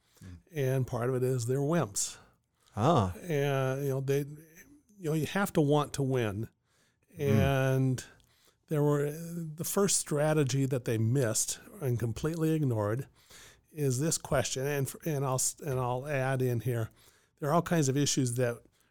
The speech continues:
Speaker 2: Republicans support for the benefit of women that none of them brought up.
Speaker 1: Oh.
Speaker 2: So here's the first one.
Speaker 1: Uh-huh.
Speaker 2: And are you a homeowner?
Speaker 1: I am a homeowner.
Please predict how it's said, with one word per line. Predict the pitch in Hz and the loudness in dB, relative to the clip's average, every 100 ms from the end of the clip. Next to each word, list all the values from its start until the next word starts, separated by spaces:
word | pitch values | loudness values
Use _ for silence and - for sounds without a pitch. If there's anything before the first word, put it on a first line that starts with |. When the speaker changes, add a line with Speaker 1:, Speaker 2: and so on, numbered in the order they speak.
| _ | _
Speaker 2:
Republicans | 127 117 165 185 175 156 139 - | -8 -2 0 0 0 0 -2 -2
support | 127 - - 123 117 - - _ _ _ _ _ _ - | -4 -6 -6 -4 -4 -8 -20 _ _ _ _ _ _ -18
for | - 143 | -2 2
the | 127 | 2
benefit | 110 143 151 - 143 | 2 2 2 2 2
of | 131 | 2
women | 117 123 120 107 107 107 - - | 2 2 2 0 0 -2 -8 -6
that | 117 | -2
none | 123 131 | 0 2
of | 147 127 | 0 0
them | 127 123 117 - | 0 0 -2 -6
brought | 120 113 101 | -2 0 0
up. | 95 87 - - - - | -4 -12 -14 -14 -14 -2
Speaker 1:
Oh. | 98 117 120 90 - | 6 8 8 6 -2
Speaker 2:
So | - 120 | 0 2
here's | 196 202 | 4 2
the | 147 | 0
first | 147 117 - | -2 -2 -4
one. | 95 87 - _ - | -8 -10 -14 _ -8
Speaker 1:
Uh-huh. | 85 117 - - - - - _ - | -2 -2 -4 -18 -20 -20 -20 _ -10
Speaker 2:
And | 127 120 120 | -4 -2 0
are | 123 123 | 0 2
you | 143 | 2
a | |
homeowner? | 131 147 160 190 - - - - | 2 2 0 -2 -6 -16 -14 -2
Speaker 1:
I | 117 | 0
am | 165 120 | 4 4
a | |
homeowner. | 95 98 - - | 4 2 -4 -10